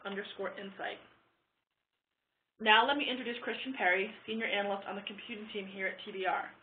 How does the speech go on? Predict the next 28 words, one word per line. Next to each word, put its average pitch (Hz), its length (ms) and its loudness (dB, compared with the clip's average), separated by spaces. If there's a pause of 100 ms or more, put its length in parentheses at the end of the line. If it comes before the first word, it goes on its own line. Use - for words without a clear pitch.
(460)
Christian 277 400 2
is 302 80 -2
the 277 80 -6
lead 233 240 2
on 208 80 4
our 196 140 4
data 202 340 0
center 226 160 0
research 190 380 -4 (100)
and 196 80 -2
has 190 160 -6
covered 240 240 -4
the 226 60 -2
market 208 340 6
for - 80 -12
more 185 160 0
than 190 160 -8
twenty 214 240 -2
years 190 400 2
for 190 160 -8
baseline, 220 640 -4 (240)
processor, 185 640 0 (460)
smart 226 240 6
computing, 190 480 -4 (100)
and 196 220 -6
P 208 180 -6
C 208 200 -10
today. 202 340 -2